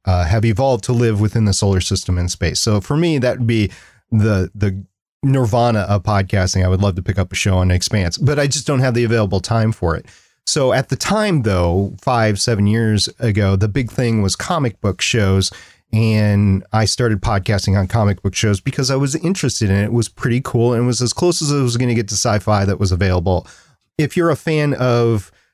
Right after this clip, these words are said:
like, C S I sort of stuff and, uh, crime solving, I would,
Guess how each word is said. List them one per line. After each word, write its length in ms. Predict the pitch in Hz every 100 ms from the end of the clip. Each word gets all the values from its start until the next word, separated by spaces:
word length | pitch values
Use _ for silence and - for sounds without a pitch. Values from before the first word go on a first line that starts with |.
| _ _ _
like, 240 | 101 98 -
C 220 | - 160
S 180 | 120 -
I 220 | 151 135
sort 240 | 113 123
of 80 | 107
stuff 580 | - - 110 101 - - -
and, 360 | 107 98 98 95
uh, 300 | 92 87 92
crime 600 | - 139 143 120 98 90
solving, 680 | - - 110 101 101 90 82 _ _ _ _ _ _ _ -
I 140 | 135
would, 280 | 190 117 117